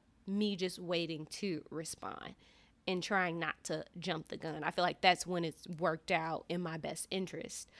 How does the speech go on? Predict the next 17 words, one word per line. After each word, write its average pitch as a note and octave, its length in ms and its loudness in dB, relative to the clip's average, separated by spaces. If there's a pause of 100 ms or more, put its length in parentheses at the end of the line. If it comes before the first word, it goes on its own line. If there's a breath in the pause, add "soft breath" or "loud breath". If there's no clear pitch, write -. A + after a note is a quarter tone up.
(380 loud breath)
Um, E3+ 680 4 (3750 soft breath)
whereas A3 280 10
again, G#3+ 480 4
I G3+ 120 8
guess G3 220 4
that's F#3+ 180 4
the E3+ 220 0 (160)
difference B3 500 6
in G3 180 2
your F#3 120 0
intuition E3+ 920 0 (380 loud breath)
versus F#3 480 4
your D3+ 100 -2
trauma, C#4 440 4
because, F3 320 -2
you F#3+ 120 0
know, E3 600 -2